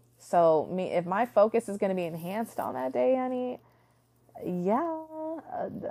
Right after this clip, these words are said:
why not take that day to use it, right? So, um, allowing myself to really analyze what I'm doing with my money. Where is it going? Is it working for me? What's coming in? All of that stuff.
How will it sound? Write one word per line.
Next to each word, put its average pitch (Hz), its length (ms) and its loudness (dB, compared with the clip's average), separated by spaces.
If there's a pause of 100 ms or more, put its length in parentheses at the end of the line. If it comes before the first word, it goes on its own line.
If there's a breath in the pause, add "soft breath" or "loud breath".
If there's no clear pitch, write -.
(260)
why 196 300 0
not 254 300 -2
take 247 240 -2
that 226 160 0
day 214 160 0
to 208 80 -2
use 220 280 -2
it, 180 160 0
right? 214 420 2 (500 soft breath)
So, 196 540 12
um, 180 440 6
allowing 196 460 8
myself 220 440 8
to 226 100 -2
really 240 240 8
analyze 190 640 4
what 185 400 4
I'm 202 240 0
doing 180 240 0
with 175 160 -4
my 175 140 -4
money. 202 440 -2 (800 soft breath)
Where 196 340 8
is 226 100 4
it 220 140 0
going? 170 420 -6
Is 170 120 -4
it 165 80 -6
working 185 420 -6
for 214 220 -8
me? 165 380 -10 (120)
What's 180 340 -2
coming 196 400 -8
in? 165 280 -10
All 170 340 -6
of 165 60 -6
that 160 260 -8
stuff. - 360 -10